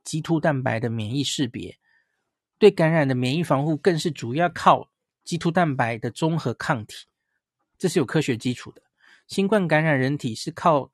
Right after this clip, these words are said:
刺突蛋白跟人体A C E two受体结合。诶，我们有多久没有复-，复习这个这么基础的事情了啊？综合抗体可以阻断这个过程，自然就阻断了感染。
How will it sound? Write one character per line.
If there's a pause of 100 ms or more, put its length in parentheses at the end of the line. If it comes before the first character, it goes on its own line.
刺
突
蛋
白
跟
人
体
A
C
E
two
受
体
结
合。 (300)
诶，
我
们
有
多
久
没
有
复-，
复
习
这
个
这
么
基
础
的
事
情
了
啊？ (1120)
综
合
抗
体
可
以
阻
断
这
个
过
程，
自
然
就
阻
断
了
感
染。